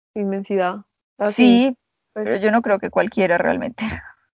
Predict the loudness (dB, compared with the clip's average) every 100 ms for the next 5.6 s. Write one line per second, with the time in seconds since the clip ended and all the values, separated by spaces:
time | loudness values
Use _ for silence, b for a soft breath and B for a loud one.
0 | _ -8 -6 -4 -6 -6 -6 -6 -8 -4
1 | -2 0 2 4 4 2 0 -2 -2 0
2 | 2 0 -2 -4 -4 -6 -6 -4 -4 -2
3 | 0 0 -2 -4 -4 -6 -8 -6 -8 -6
4 | -6 -4 -4 -2 -2 -2 -4 -4 -2 0
5 | 0 -2 -2 2 2 2